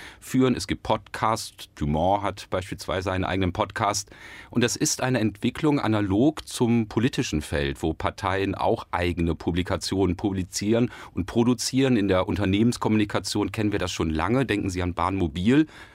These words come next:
Ne? Immer kleinere Redaktionen stehen allerdings auch hier jetzt bei uns in der Literatur, im Verlagswesen immer größeren Presse- und Marketingabteilungen gegenüber.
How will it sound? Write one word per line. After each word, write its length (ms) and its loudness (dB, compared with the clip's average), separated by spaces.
Ne? 240 0
Immer 280 2
kleinere 540 -2
Redaktionen 580 -2
stehen 520 0
allerdings 460 -2
auch 140 -2
hier 340 0
jetzt 380 -4
bei 100 -2
uns 480 2
in 100 4
der 80 4
Literatur, 580 2
im 80 -2
Verlagswesen 760 0
immer 260 2
größeren 480 0
Presse- 320 -4
und 100 -2
Marketingabteilungen 1040 -2
gegenüber. 640 2